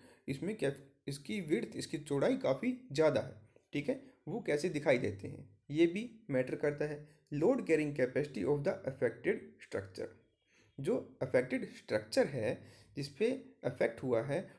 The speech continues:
उसकी लोड कैरिंग कैपेसिटी कैसी है, ठीक है, यानी उसकी लोड कैरिंग कैपेसिटी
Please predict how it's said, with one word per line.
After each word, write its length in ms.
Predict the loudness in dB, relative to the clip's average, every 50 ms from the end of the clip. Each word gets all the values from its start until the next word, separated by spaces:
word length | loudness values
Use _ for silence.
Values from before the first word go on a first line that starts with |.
| _ -10
उसकी 220 | -8 -8 -6 -4
लोड 340 | -4 -2 0 2 0 0 0 0
कैरिंग 240 | 0 0 0 -2 -2
कैपेसिटी 460 | -4 -6 -4 -4 -8 -6 -6 -6 -2
कैसी 320 | 2 2 2 2 2 -2
है, 160 | -10 -12 -14 -18 -20 _ _ _ _ _ _ _ _ -4
ठीक 140 | -4 -2 -2
है, 140 | -2 -4 -6 -10 -20 -20 _ -2 0
यानी 280 | 2 2 2 0 -2 -4
उसकी 260 | -6 -8 -6 -6 -4
लोड 200 | -2 -2 -2 -2
कैरिंग 340 | -2 -2 -2 -2 -2 -6 -4
कैपेसिटी 540 | -6 -6 -4 -4 -6 -6 -6 -8 -8 -8